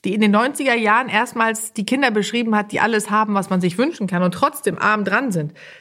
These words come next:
Das sind eben die Kinder, die unter dieser sogenannten Wohlstandsverwahrlosung leiden. Was wiederum bedeutet, dass die Eltern ihnen materiell zwar alles bieten, aber die emotionalen Bedürfnisse unerfüllt bleiben. Und das erkennt man oft erst auf den zweiten Blick,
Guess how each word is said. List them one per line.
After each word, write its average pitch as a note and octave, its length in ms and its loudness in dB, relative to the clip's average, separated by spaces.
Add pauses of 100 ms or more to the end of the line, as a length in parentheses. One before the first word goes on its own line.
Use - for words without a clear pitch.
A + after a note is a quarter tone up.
Das E3 140 -2
sind C4 160 0
eben A3+ 180 2
die G#3+ 120 0
Kinder, A#3+ 260 0
die G#3+ 120 0
unter G#3+ 260 0
dieser G3+ 180 0
sogenannten F#3+ 520 0
Wohlstandsverwahrlosung E3+ 1400 0
leiden. D3 340 -2 (760)
Was G#3+ 240 0
wiederum B3 260 2
bedeutet, A#3+ 460 2
dass G#3+ 140 -2
die G#3 260 0
Eltern C#4+ 280 0
ihnen B3+ 120 -2
materiell A3+ 420 0
zwar G3 160 -2
alles F#3 200 -2
bieten, D4+ 480 -2
aber G#3+ 280 0
die G3 220 -6
emotionalen G3+ 600 2
Bedürfnisse E3+ 520 0
unerfüllt D#3+ 600 0
bleiben. C3+ 380 -4 (340)
Und G#3+ 320 -2
das G#3 80 0
erkennt D4+ 280 0
man B3 140 0
oft A#3+ 220 -2
erst G#3 160 -2
auf G3+ 80 -4
den G#3 100 -2
zweiten F3+ 320 0
Blick, C#4+ 360 0